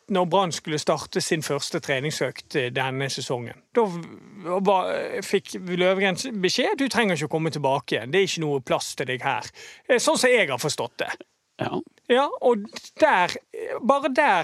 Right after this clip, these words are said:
Speaker 1: er første feil fra Brann. Hvorfor det? Han er på kontrakt med Brann, han skal hentes tilbake igjen, for det handler om, en, enten kan du se på han om han er god nok, men punkt to, du holder markedsverdien hans oppe. Når de holder på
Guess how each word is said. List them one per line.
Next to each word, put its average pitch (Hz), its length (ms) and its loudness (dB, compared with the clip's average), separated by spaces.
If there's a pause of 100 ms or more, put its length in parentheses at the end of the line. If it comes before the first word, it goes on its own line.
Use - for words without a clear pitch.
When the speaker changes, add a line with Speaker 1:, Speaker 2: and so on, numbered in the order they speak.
(160)
Speaker 1:
er 247 180 4
første 208 440 0
feil 175 340 2
fra 160 140 0
Brann. 147 240 0
Hvorfor 233 440 0
det? 143 220 -2 (280)
Han 302 180 4
er 285 140 4
på 202 180 0
kontrakt 226 400 0
med 190 120 2
Brann, 240 260 2
han 339 180 0
skal - 180 2
hentes 226 320 0
tilbake 208 460 2
igjen, 233 180 2
for 277 80 0
det 254 240 2 (100)
handler 226 320 4
om, 214 180 4 (340)
en, 277 360 4 (720)
enten 226 500 2
kan 185 180 2
du 165 100 0
se 339 240 2 (140)
på 165 140 4
han 196 180 2
om 214 140 4
han 202 140 6
er 202 40 4
god 214 260 2
nok, 156 360 0
men 233 240 2 (100)
punkt 240 300 2
to, 185 320 2 (560)
du 226 120 2
holder 180 520 2 (120)
markedsverdien 190 920 0
hans 175 320 -2
oppe. - 380 -2 (340)
Når 220 140 4
de 226 100 0
holder 226 260 2
på 320 200 0